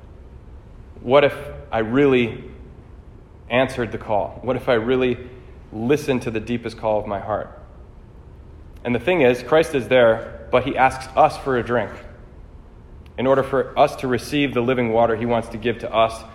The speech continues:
that will well, well up into a spring of water to eternal life. We first have to give him whatever it is we're coming to drink. If we give it to him, then he starts to offer us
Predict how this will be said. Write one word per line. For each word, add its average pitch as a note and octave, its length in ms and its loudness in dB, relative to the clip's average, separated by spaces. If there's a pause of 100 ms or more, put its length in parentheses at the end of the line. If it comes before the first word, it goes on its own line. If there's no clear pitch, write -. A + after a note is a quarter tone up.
(100)
that E2+ 100 -6
will G#2+ 140 -2
well, A2 440 2
well A2+ 360 4
up A2+ 160 0
into A2+ 300 -4
a G#2 120 -6
spring A#2+ 320 -2
of G#2 120 -4
water G#2+ 440 0 (320)
to A2+ 120 -6
eternal G#2+ 360 -4
life. G#2+ 280 0 (560)
We C3+ 120 0
first D3 280 0
have C3 180 4
to C3 80 -2
give B2 260 0
him A2 320 -2 (540)
whatever A#2+ 300 2
it A2+ 60 0
is A2 140 0
we're A#2 440 -2 (280)
coming A2+ 300 -4
to G2+ 60 -4
drink. A2 280 -4 (1300)
If - 80 -20
we A2+ 60 -8
give C3+ 200 4
it C#3 120 2
to B2 100 0
him, B2 400 0 (640)
then A#2+ 100 0
he A#2+ 120 -4
starts A2+ 320 0
to B2 100 -4
offer A2+ 340 2
us G#2 220 -4